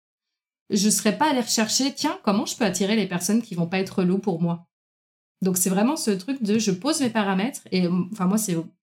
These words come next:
vraiment beaucoup comme ça que je fonctionne et que, et, et à ça que j'amène mes clients, c'est, c'est quoi tes paramètres ? C'est quoi ta réalité ? C'est quoi ton cadre ? Et une fois que le cadre, il est posé, on va chercher les solutions.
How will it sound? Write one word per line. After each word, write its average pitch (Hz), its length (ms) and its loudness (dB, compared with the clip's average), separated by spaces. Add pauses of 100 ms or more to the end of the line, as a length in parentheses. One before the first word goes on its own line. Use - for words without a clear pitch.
(100)
vraiment 196 220 2
beaucoup 202 240 -2
comme 196 160 -2
ça 208 160 -2
que 196 100 -2
je 180 80 -2
fonctionne 196 380 0
et 170 140 -2
que, 160 300 -6 (600)
et, - 180 -2
et 185 60 0
à 170 100 0
ça 208 160 0
que 190 60 0
j'amène 190 260 2
mes 180 140 2
clients, 220 180 -2
c'est, 277 160 -2
c'est 175 180 -2
quoi 262 140 -2
tes 320 140 -2
paramètres ? 190 440 0
C'est 160 160 -6
quoi 190 140 -2
ta 254 140 0
réalité ? 240 480 0
C'est 220 120 0
quoi 262 140 -2
ton 214 160 0
cadre ? 156 320 -6 (320)
Et 170 80 2
une 180 80 4
fois 302 140 0
que 349 100 -2
le 226 80 2
cadre, 240 220 2
il 214 100 6
est 180 140 0
posé, 185 480 0
on 190 80 2
va 220 120 2
chercher 220 360 0
les 226 80 2
solutions. 185 500 -4